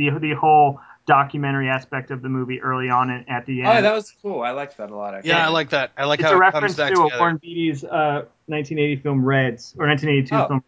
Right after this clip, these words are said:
Speaker 1: Reds, and it's, it's a
Speaker 2: Good
Speaker 1: very
Speaker 2: reference.
Speaker 1: nice little allusion.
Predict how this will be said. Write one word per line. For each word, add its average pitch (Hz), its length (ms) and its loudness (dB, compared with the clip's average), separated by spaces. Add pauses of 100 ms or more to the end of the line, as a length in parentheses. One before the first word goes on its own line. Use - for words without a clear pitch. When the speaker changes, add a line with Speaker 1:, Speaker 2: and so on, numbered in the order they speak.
Speaker 1:
Reds, 117 300 -12
and 135 220 0
it's, 156 80 -4
it's 135 120 -4
a - 40 -4
Speaker 2:
Good 143 100 -2
Speaker 1:
very 143 120 2
Speaker 2:
reference. 151 260 2
Speaker 1:
nice - 200 -20
little 143 200 -2
allusion. 131 480 2